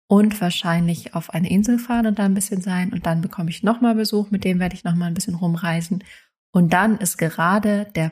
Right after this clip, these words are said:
Plan, der allerdings noch nicht gebucht ist, dass ich nach Zagreb, also in die Hauptstadt, fliege und von da dann nach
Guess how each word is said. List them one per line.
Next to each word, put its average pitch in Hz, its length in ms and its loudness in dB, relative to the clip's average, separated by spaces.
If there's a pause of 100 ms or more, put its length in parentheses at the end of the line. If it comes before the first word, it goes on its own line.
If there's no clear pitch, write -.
Plan, 185 580 0
der - 140 -2
allerdings 165 380 2
noch 175 100 2
nicht 226 360 4
gebucht 170 560 0
ist, 277 400 -4 (520)
dass 175 340 -2
ich 170 400 -4
nach 160 320 -2
Zagreb, 233 720 -2
also 175 180 0
in 156 60 2
die 160 120 -2
Hauptstadt, 175 540 -6
fliege 170 400 -2
und 160 140 -2
von 160 160 -8
da 156 160 -4
dann 151 160 -6
nach 156 180 -12